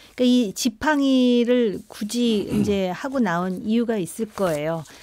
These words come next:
Speaker 1: 그게 이제 정치적으로 어떤 상징성을 의도하는지는 이제 우리가 여러 가지로 해석이 되겠지만, 그다음에 이제 변호사의 태도예요. "녹취는 영원히 없을 것이다"라고 변호사가 얘기를 하거든요.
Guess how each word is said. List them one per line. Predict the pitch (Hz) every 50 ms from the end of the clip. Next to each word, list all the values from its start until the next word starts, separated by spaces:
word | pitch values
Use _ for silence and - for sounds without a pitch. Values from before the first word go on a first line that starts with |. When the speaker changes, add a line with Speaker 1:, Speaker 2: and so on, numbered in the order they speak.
| - -
Speaker 1:
그게 | - 196 190 214
이제 | 208 185 185 180
정치적으로 | - - 196 202 - - - - 233 208 196 196 190
어떤 | 170 156 - - 190 190
상징성을 | - 240 269 285 269 294 262 - - 233 208 185 185 180 175 185 185 185 175 - - - - - - - - -
의도하는지는 | 185 214 226 208 226 220 208 226 220 214 202 185 180 185 180 180 190 185 180 170 156 143 - -
이제 | 180 185 190
우리가 | 180 175 180 175 196 185
여러 | 165 160 175
가지로 | 170 175 170 - 180 180
해석이 | 226 240 - 214 190 180
되겠지만, | - 165 151 151 139 - - 160 165 175
그다음에 | 190 208 208 208 214
이제 | 202 202 202
변호사의 | - - 165 185 196 208 247 285 254 - 226 202 185 180 175 -
태도예요. | - 262 254 - 220 185 147 123 - 165 - 156 - - - - - - - - - _
"녹취는 | 190 214 214 214 - - - - 269 254 254 247 233 247 285 262
영원히 | 202 160 170 190 208 220 220 226 208
없을 | - 170 170 - - 220 214 214
것이다"라고 | 208 185 175 - 185 165 - 165 156 156 151 151 165 165 170 - 254 269 262
변호사가 | - 156 165 185 226 269 269 - 254 214 208 202
얘기를 | 175 160 165 160 185 180 170 175 170
하거든요. | 151 220 190 180 160 - 147 160 226 269 294